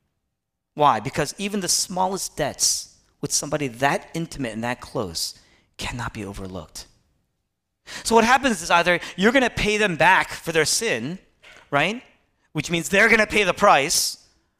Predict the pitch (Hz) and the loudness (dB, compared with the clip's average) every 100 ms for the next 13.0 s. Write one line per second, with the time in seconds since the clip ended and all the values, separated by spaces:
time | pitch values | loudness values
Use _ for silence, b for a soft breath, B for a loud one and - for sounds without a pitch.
0 | _ _ _ - 156 123 113 104 - - | _ _ _ -6 -4 -4 -6 -6 -12 -12
1 | 131 156 117 90 95 104 101 107 95 - | -10 -10 -10 -12 -10 -10 -10 -12 -14 -12
2 | 101 110 101 78 82 _ _ _ _ _ | -10 -8 -8 -10 -20 _ _ _ _ _
3 | _ _ _ _ B B - 147 196 339 | _ _ _ _ B B 2 4 6 4
4 | - 320 262 - 233 170 160 - b b | 2 2 2 4 4 4 0 -4 b b
5 | b 185 180 277 - 220 175 165 156 123 | b -2 2 2 2 0 2 0 0 -8
6 | 139 202 - 196 175 170 - - 190 - | -6 -4 -4 -4 -4 -2 -2 0 -2 -2
7 | 165 135 135 135 B 156 160 - 180 - | -2 -2 -2 -6 B -4 -4 0 0 0
8 | 185 175 147 - 165 117 - - B - | -4 -2 -4 0 0 0 -2 -8 B -4
9 | 165 226 - 190 160 165 139 135 139 - | 0 0 0 -2 0 -2 -4 -2 -2 -2
10 | 135 113 - 123 110 107 139 _ _ _ | -6 -6 -4 -2 -2 -4 -6 _ _ _
11 | _ _ _ _ - - 123 123 113 143 | _ _ _ _ -14 -6 -4 -4 0 0
12 | 135 123 113 - - 143 156 139 104 87 | 2 -4 -8 -8 -8 -2 -2 -2 -8 -10